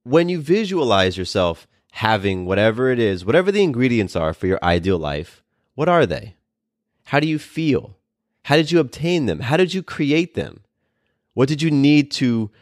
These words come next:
release in order to let those new things come into your life? What did you need to really tap into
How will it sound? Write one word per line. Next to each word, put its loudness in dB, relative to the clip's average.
release 2
in 4
order 6
to 2
let 0
those 0
new 2
things -2
come -8
into -6
your -10
life? -8
What 0
did 2
you -2
need 2
to -4
really 2
tap -2
into -4